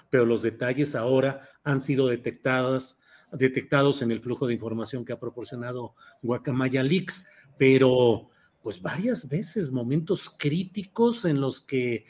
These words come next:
el asunto pudo haber terminado muy mal, Laura.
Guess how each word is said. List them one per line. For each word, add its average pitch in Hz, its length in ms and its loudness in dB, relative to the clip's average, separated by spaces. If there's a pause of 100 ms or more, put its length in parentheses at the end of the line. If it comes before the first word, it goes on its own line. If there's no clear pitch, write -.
(240)
el 120 280 0
asunto 170 520 -2
pudo 175 240 2
haber 156 360 4 (180)
terminado 135 680 2
muy 143 200 2
mal, 120 400 -2
Laura. 107 380 -12